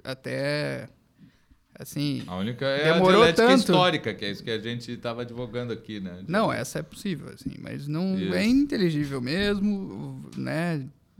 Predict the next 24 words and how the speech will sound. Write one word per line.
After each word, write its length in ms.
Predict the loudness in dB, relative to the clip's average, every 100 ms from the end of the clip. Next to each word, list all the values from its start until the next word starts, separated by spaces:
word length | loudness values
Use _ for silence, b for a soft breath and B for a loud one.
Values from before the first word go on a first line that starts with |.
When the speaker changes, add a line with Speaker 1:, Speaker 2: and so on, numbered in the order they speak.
| -10
Speaker 1:
E 140 | -6 -4
por 180 | -2
isso 140 | -2 0
que 80 | -2
a 20 |
gente 140 | 0
não 100 | 0
trouxe, 440 | 2 2 2 -2 -12
assim, 160 | -12
até 220 | -10 -6
então. 400 | -4 -2 -2 -2 -2
E, 960 | -2 -2 -4 -6 -10 -12 -12 -14 -16 -10
mas 180 | -4 0
beleza, 260 | 2 4 4
mas 140 | 2
tem 140 | -2
que 60 | -6
estudar, 520 | -8 -4 -2 -2 -6 _ -10
né? 140 | -4
Alguma 320 | -4 0 -2
coisa 260 | 0 -2 0
tu 80 | -2
absorve 520 | -4 -2 0 0 -2
ali, 520 | -6 -6 -8 -10 -12